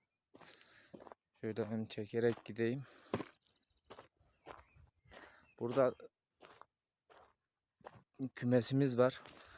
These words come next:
Horozumuz var. Denizli horozumuz var. En kısa zamanda denizli horozun sesini yakalayabilirsem sizlere de atacağım. <sighs> Dünemişler arkadaşlar.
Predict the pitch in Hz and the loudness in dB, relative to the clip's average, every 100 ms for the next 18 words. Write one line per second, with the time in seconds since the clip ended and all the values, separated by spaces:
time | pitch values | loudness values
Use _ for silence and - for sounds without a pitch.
0 | - _ 110 110 120 120 110 120 120 117 | -20 _ -2 2 4 2 2 2 2 2
1 | 113 113 117 - _ _ _ _ - 113 | 4 4 2 -14 _ _ _ _ 0 2
2 | 113 107 113 110 110 113 113 107 104 117 | 2 4 6 6 4 2 0 0 0 0
3 | 110 - - 113 117 117 110 104 104 113 | -4 -4 -2 0 2 0 -2 -2 -2 -2
4 | 107 117 110 110 113 107 107 107 110 110 | 0 2 2 -2 -4 -4 -6 -4 0 0
5 | 107 110 110 110 117 107 110 107 104 110 | 2 2 2 2 -2 -4 -4 -4 0 2
6 | 110 107 104 107 - - 117 131 _ _ | 2 2 0 -2 -4 -6 -8 -8 _ _
7 | _ _ _ - - - - _ - _ | _ _ _ -20 -20 -20 -20 _ -20 _
8 | _ - - _ _ - _ _ _ _ | _ -20 -20 _ _ -20 _ _ _ _
9 | _ _ _ - _ _ _ 175 156 135 | _ _ _ -20 _ _ _ 0 2 0
10 | - - - - - _ _ - _ _ | -2 -10 -12 -18 -20 _ _ -20 _ _
11 | 120 123 127 - 147 127 107 113 120 113 | 0 2 2 0 2 2 2 2 2 2
12 | - 120 | -4 -6